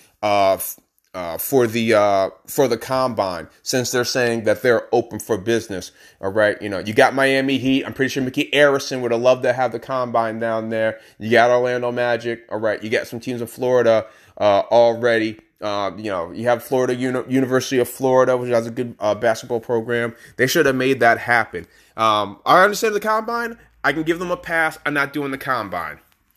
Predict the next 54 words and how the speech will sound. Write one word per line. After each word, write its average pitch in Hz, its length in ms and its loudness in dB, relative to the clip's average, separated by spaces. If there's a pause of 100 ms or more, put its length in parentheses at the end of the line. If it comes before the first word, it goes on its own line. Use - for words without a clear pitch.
(640)
I, 113 260 0
I 117 120 4
got 107 300 2
it. 85 120 -10 (240)
Okay. 101 360 -4 (520)
Um, 113 240 -4
what 131 160 0
they 135 200 0
should 180 240 2
have 156 100 2
done, 147 160 2
at 131 60 -4
least 139 180 -2
a 113 40 0
virtual 131 340 -4
teleconference 117 800 -4
on 117 120 -4
doing 117 140 -4
the 101 80 -4
ping 110 240 -12
pong. 95 380 -12 (360)
Um, 98 500 0
'cause 117 120 -6
I 127 80 4
don't 143 100 -2
wanna 143 160 -2
hear 135 220 0
this 123 140 -4
hold 127 280 -2
up 117 220 0
of 101 480 0 (100)
they're, 117 240 -4
they're 120 120 2
not 113 180 0
gonna 101 160 -2
do 104 140 -2
the 95 100 -4
lottery, 90 540 -2 (400)
uh, 85 500 -2 (180)
this 101 380 -6
year 90 320 -4
or 98 140 0
anything 101 240 -2
crazy 95 320 -4
like 85 260 -8
that. 85 280 0
They 120 100 2
could 123 160 -2
have 120 80 -6
done 113 140 -4
it 95 80 -12
the 92 100 -8
same 113 420 0
way. 90 260 -2